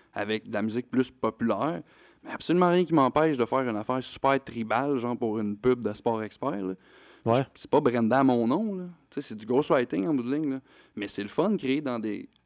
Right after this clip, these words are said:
Speaker 1: dans, avec certaines, euh, tu sais, j'aime ça faire des Legos,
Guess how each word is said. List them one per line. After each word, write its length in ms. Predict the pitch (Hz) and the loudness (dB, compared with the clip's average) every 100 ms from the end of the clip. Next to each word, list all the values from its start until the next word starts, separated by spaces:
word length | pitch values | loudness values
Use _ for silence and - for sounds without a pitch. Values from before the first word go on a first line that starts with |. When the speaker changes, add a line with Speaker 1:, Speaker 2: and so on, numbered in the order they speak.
| _ _ - | _ _ -14
Speaker 1:
dans, 300 | 113 98 87 - - | -10 -10 -12 -18 -16
avec 260 | 104 101 107 | -12 -12 -10
certaines, 560 | - 107 127 123 110 101 | -10 -6 -2 -2 -2 -6
euh, 300 | 95 92 92 - _ _ _ _ | -10 -12 -14 -16 _ _ _ _
tu 120 | - | -2
sais, 40 | 139 | 4
j'aime 200 | 135 143 | 6 6
ça 140 | 180 | 4
faire 220 | 175 131 | 4 0
des 120 | 117 | 0
Legos, 320 | 107 98 98 | -4 -6 -10